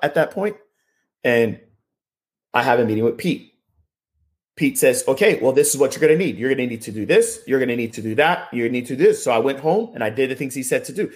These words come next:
says, Also, let me hook you up with one of my um, clients who happens to be a physical therapist. His name is Mike. So I then said, "Okay, thank you." I called Mike.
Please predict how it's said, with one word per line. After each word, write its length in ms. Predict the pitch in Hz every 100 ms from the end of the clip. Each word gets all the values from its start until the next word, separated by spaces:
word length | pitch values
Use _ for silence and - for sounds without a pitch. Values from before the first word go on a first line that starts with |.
| -
says, 220 | - - -
Also, 340 | 233 240 -
let 220 | 101 165 226
me 80 |
hook 260 | 214 220 220
you 140 | 156
up 320 | 151 147 - _
with 160 | 127 117
one 280 | 117 147 180
of 200 | 180 135
my 400 | 127 127 131 127 _ _ _ _ -
um, 320 | 123 120 113 -
clients 520 | 233 226 156 156 - -
who 180 | 156
happens 300 | 156 - 160 -
to 40 |
be 120 | 127
a 60 | 131
physical 340 | 117 117 156
therapist. 580 | 254 247 220 - - - _ _ _ _ _
His 100 | 113
name 120 | 120 120
is 120 | 131
Mike. 240 | 208 - - _ _ -
So 460 | - 139 196 - _ _ _
I 300 | 101 120 143 139
then 240 | 139 180
said, 220 | - 117 117
"Okay, 240 | - 240
thank 260 | - 262 -
you." 160 | 104 - _ _ -
I 120 | 139
called 400 | - - 107 143
Mike. 280 | 196 175